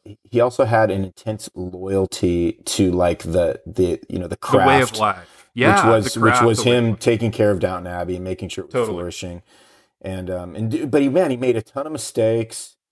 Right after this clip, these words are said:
Speaker 2: Yeah.
Speaker 1: And so, I mean, I totally resonated with him. You know what I mean? Because
Speaker 2: Dude, he
Speaker 1: any
Speaker 2: really,
Speaker 1: Yeah.
Speaker 2: yeah, he really believed in the mission of Downton.
Speaker 1: He believed in the mission. Totally.
Speaker 2: And in a way, that was the only thing he believed in. You know what I mean? I don't think he trusted anybody. I don't think he,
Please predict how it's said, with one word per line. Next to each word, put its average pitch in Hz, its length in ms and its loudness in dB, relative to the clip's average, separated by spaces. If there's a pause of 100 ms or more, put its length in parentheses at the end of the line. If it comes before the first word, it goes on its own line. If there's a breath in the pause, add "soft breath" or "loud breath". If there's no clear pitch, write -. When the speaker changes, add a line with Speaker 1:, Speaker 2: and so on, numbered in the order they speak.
(140)
Speaker 2:
Yeah. 117 300 2
Speaker 1:
And 117 180 -2
so, 143 160 2
I 147 120 4
mean, 165 160 0
I 147 120 4
totally 156 380 2
resonated 87 500 -4
with 80 180 -14
him. - 120 -20 (100)
You 113 120 -6
know 120 60 2
what 127 80 2
I 131 40 0
mean? 139 100 2
Because 233 180 6
Speaker 2:
Dude, - 60 0
he - 60 4
Speaker 1:
any 170 80 4
Speaker 2:
really, 226 440 0
Speaker 1:
Yeah. 123 220 -6 (300)
Speaker 2:
yeah, 202 260 0
he 170 120 0
really 269 220 2
believed 135 480 -2
in 120 80 -4
the 104 80 -10
mission 101 300 -8
of 87 140 -12
Downton. 87 420 -20
Speaker 1:
He 135 120 2
believed 135 360 4
in 139 80 0
the 135 60 0
mission. 143 320 -6 (180)
Totally. 117 340 0
Speaker 2:
And 190 140 2
in 208 60 2
a 196 40 2
way, 170 260 2
that 202 160 -2
was 156 160 -2
the 135 160 -2
only 123 280 -2
thing 110 180 -6
he 101 120 -8
believed 87 380 -12
in. 65 140 -20 (380)
You 127 100 0
know 143 80 4
what 156 80 4
I 147 60 2
mean? 147 360 0
I 131 100 2
don't 196 120 -2
think 190 80 -8
he 127 80 2
trusted 120 500 -2
anybody. 151 600 -2
I 113 100 0
don't 123 160 2
think 131 160 -2
he, 117 460 0